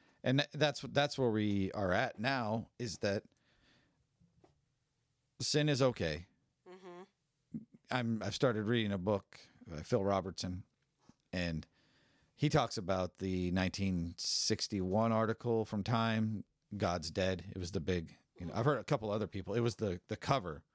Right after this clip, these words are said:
Speaker 2: Mm-hmm.
Speaker 1: and they were gonna prove that God's dead.
Speaker 2: Oh, yeah, good luck.
Speaker 1: Yeah.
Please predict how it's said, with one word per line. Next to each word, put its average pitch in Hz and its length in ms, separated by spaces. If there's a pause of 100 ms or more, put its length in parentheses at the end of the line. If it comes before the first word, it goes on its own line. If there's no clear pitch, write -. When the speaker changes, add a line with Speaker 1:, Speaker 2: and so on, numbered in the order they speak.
(120)
Speaker 2:
Mm-hmm. - 260
Speaker 1:
and 107 80
they 101 60
were 92 60
gonna 92 120
prove 123 400
that 90 160
God's 80 320
dead. 76 240 (260)
Speaker 2:
Oh, 226 160
yeah, 233 220 (100)
good 208 140
luck. 220 200
Speaker 1:
Yeah. 123 240